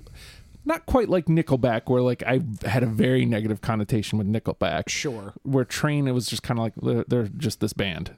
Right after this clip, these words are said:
Speaker 2: Yep.
Speaker 1: And they play these lame pop tunes that I don't give a crap about.
Speaker 2: They have, they have a very,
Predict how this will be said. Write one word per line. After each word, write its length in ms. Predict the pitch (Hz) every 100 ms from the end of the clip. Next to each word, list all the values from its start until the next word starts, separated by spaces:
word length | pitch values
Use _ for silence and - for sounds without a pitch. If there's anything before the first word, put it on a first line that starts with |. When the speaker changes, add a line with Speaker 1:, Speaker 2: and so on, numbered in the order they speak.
| _ -
Speaker 2:
Yep. 180 | 113 - - _ -
Speaker 1:
And 160 | 110
they 80 | 110
play 200 | - 113
these 240 | 113 107 - - -
lame 360 | 113 143 143
pop 300 | - 113 -
tunes 380 | - 113 113 110
that 180 | 104 101 _ -
I 140 | 113
don't 200 | 113 110
give 100 | 117
a 60 | -
crap 260 | 104 85
about. 300 | - 85 87 - - - _ _ _ _ 151
Speaker 2:
They 180 | 170
have, 400 | 185 208 202 170 -
they 220 | 135 170
have 160 | 165 185
a 80 | 170
very, 880 | 131 131 143 156 156 151 147 143